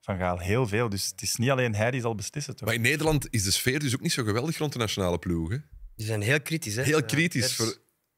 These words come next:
Speaker 1: Kritisch wel, maar
Speaker 2: zeven op
Speaker 1: qua
Speaker 2: negen
Speaker 1: reclame en zo
Speaker 2: door,
Speaker 1: is
Speaker 2: Gakpo maakt drie golen.
Speaker 3: Dus
Speaker 2: Kunnen wij voorlopig alleen maar van dromen.
Speaker 3: Al twee, drie toernooien er niet bij geweest, hè, Nederland.
Speaker 1: Zwaar.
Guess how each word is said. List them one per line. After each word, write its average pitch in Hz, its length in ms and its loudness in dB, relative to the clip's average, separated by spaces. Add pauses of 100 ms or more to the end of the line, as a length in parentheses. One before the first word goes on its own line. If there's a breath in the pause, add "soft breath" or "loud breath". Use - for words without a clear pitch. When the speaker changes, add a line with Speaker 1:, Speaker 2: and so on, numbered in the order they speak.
(160)
Speaker 1:
Kritisch 151 400 0
wel, 156 180 4
maar 123 280 4
Speaker 2:
zeven 131 300 4
op 127 60 2
Speaker 1:
qua 117 120 2
Speaker 2:
negen 143 140 4
Speaker 1:
reclame 143 360 4
en 139 100 6
zo 160 40 6
Speaker 2:
door, 165 140 4
Speaker 1:
is 139 60 2
Speaker 2:
Gakpo 143 380 2
maakt 147 180 0
drie 131 200 2
golen. 156 380 4 (600)
Speaker 3:
Dus 107 140 -6
Speaker 2:
Kunnen 98 180 4
wij 117 80 6
voorlopig 120 340 2
alleen 127 120 4
maar 123 80 2
van 107 140 2
dromen. 98 480 -4 (120)
Speaker 3:
Al - 120 -12
twee, 117 260 0
drie 110 180 -2
toernooien 104 320 0
er 101 60 -2
niet 98 100 -4
bij 117 160 0
geweest, 165 300 -2
hè, 175 80 -4
Nederland. 117 580 -6
Speaker 1:
Zwaar. - 360 -2